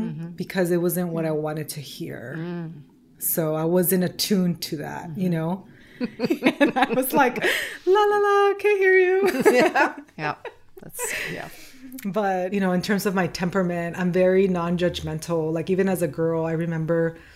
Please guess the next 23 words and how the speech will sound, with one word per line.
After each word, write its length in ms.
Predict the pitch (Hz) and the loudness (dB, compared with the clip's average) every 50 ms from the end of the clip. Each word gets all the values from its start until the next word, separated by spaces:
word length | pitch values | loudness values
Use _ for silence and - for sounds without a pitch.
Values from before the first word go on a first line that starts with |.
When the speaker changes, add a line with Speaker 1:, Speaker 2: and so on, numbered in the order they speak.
| - - _ _ - | -20 -20 _ _ 0
Speaker 2:
I 40 | 196 | 2
was 160 | 190 180 165 | 2 2 2
very 300 | 156 180 180 180 180 185 | 2 4 4 4 4 4
confused 540 | 185 208 190 - - - 175 175 170 147 - | 2 -2 -4 -4 -4 -2 -2 -2 -2 -2 -2
by 100 | 170 160 | -2 -2
the 100 | 147 160 | -2 -2
judgment 460 | 151 139 165 165 156 - 165 165 156 | -2 0 -2 -2 -2 -2 -4 -4 -4
of, 100 | 151 - - - - _ _ - | -6 -8 -12 -16 -20 _ _ -10
of 160 | 175 170 139 | -8 -6 -6
adults. 600 | 160 139 131 156 - - - - - - - - - - - - - - | -6 -6 -6 -8 -8 -10 -12 -10 -10 -10 -10 -10 -14 -18 -20 -20 -14 -10
Like, 140 | - 170 156 | -6 -2 0
I 40 | 175 | 2
remember 400 | 170 180 180 185 180 175 185 185 | 2 4 4 2 2 2 2 2
when 220 | 170 170 180 170 180 | 2 2 0 0 -2
adults 540 | 175 131 131 170 165 170 175 175 - - - | -4 -4 0 0 2 2 2 0 -2 -6 -6
had 280 | 180 156 - 180 175 | -6 -4 -4 -4 -4
things 220 | - 175 170 156 - | -2 -4 -4 -4 -4
to 80 | - | -6
say 180 | - - 175 165 | -4 -2 -2 0
about 260 | 180 175 190 185 175 | 0 0 -2 -2 -2
me, 180 | 202 208 208 185 | -4 -4 -4 -4
I 100 | 160 175 | -2 -2
was 300 | 156 170 160 - - | -2 -2 -2 -4 -8